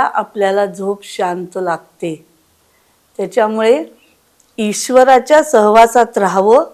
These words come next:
म्हणजे चंद्राच्या आणि सूर्याच्या सहवासात राहणं, ते त्यांच्या त्यांच्या कर्माप्रमाणे राहावं. तर त्याच्यामुळे हा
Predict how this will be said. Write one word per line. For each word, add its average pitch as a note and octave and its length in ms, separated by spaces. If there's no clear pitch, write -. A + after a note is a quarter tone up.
म्हणजे G3 400
चंद्राच्या G3 720
आणि A#3 220
सूर्याच्या G3 840
सहवासात F3+ 720
राहणं, E3+ 360
ते G#3+ 400
त्यांच्या F#3+ 380
त्यांच्या G#3 420
कर्माप्रमाणे F3+ 1200
राहावं. D3+ 400
तर - 60
त्याच्यामुळे B3 720
हा A#3 160